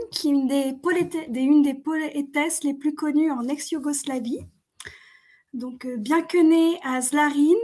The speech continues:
Vesna Paroun a vécu dans de nombreuses régions de Croatie et est sans doute l'une des poètes et poétesses croates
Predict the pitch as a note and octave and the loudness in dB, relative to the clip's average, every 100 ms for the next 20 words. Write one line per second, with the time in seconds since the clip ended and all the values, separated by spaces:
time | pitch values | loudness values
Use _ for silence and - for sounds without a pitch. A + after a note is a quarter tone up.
0 | A4 F4+ _ B3+ C#4 C#4+ - E4+ E4 D4 | -2 -8 _ -8 -4 -2 -2 -2 0 -2
1 | C#4 C#4+ D#4 D#4 B3 A#3 C4 C4 E4 C#4+ | 0 2 2 0 -2 -4 -4 0 0 0
2 | B3+ B3 D4 D#4+ D4+ E4 - D4 C#4 D4+ | -2 0 2 2 2 -2 -2 -2 0 0
3 | D4 C#4 - B3 C4 - D#4 E4+ G#4+ C4+ | 0 -2 -8 -6 -6 -2 4 4 2 -2
4 | B3+ B3 C4+ C4 E4 C4 D#4 D#4 C#4 C#4 | -4 -2 -2 0 0 0 2 2 2 -2
5 | C#4 C#4+ C#4 C4 B3 B3 C4 - - C4+ | -2 -2 -4 -8 -6 -6 -6 -8 -6 -4
6 | E4 - | -4 -6